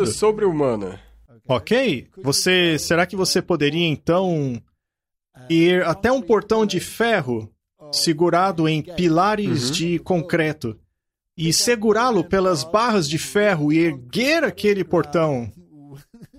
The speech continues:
Speaker 1: Com o portão e tudo.
Speaker 2: O portão todo e andar até o topo de uma montanha e
Speaker 1: Sim.
Speaker 2: fincá-lo no chão? Os olhos do profeta permanecem abertos durante a visão e ele não respira enquanto fala.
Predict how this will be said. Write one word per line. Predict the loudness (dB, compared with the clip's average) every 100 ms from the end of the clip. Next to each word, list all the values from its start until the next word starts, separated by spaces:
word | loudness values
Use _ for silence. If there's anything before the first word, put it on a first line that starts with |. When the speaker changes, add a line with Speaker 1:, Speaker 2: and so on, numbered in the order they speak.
| -20 -20 -16
Speaker 1:
Com | -2 0
o | 2
portão | 4 2 4 4 4
e |
tudo. | 2 0 0 0 -2
Speaker 2:
O |
portão | 2 2 2 0 0
todo | 0 2 2 0 -6 -8 -10
e | -2 0
andar | 2 2 2
até | 0 0 2
o | 2
topo | 0 0 0 0
de | 0
uma | 0 0
montanha | -2 0 0 0
e | 0
Speaker 1:
Sim. | 0 0
Speaker 2:
fincá-lo | 2 2 2 0
no |
chão? | -2 -2 -2 -6 _ _ _ _ _ _ _ _ _ _ _ _ _ _ _ -2
Os | 2 4
olhos | 2 0 -2
do |
profeta | -2 -2 0 -2 -2
permanecem | -2 0 2 0 0 -2
abertos | 0 0 0 0 0
durante | 2 2 2 0
a |
visão | -2 0 0 0 -4 -8 0
e | 2
ele | 4
não | 2 2
respira | 2 -2 -2 0 0
enquanto | 0 0 0 0
fala. | -2 0 0 -2